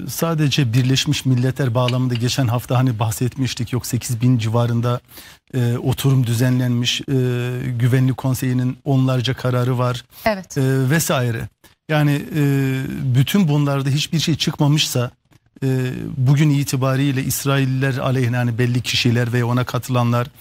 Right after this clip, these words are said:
Speaker 1: silahlı kuvvetlerin o emri verenler hakkında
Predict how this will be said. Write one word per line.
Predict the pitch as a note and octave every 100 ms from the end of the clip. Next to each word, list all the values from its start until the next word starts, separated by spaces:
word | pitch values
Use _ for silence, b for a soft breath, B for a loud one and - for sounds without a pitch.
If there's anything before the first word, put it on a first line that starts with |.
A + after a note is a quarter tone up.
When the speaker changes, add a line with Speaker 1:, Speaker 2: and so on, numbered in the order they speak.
| B B B
Speaker 1:
silahlı | - C3+ A#2+ B2
kuvvetlerin | B2+ B2+ B2 B2+ B2
o | C#3
emri | C#3 C#3 C3+
verenler | C3+ C3 C3 C3
hakkında | A2+ B2+ C3+ C3 B2